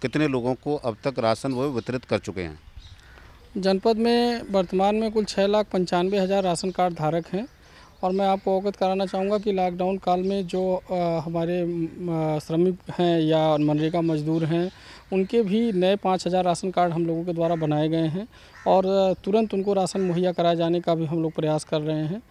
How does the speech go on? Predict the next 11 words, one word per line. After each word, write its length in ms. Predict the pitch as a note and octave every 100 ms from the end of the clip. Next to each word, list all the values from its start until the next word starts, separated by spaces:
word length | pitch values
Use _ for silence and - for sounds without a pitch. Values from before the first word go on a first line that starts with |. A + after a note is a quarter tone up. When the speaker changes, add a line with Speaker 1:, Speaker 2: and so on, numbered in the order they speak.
| - - - -
Speaker 2:
जनपद 320 | E3 E3+ G#3+
में 120 | A3 G#3+
एक 140 | G#3+
तारीख 280 | - G#3+ G#3+
से 80 | G#3
बारह 280 | F3+ F#3
तारीख 280 | G3+ G3+ G3
के 100 | G3+
बीच 260 | F#3 G3+ -
में 100 | G#3
कुल 160 | G#3+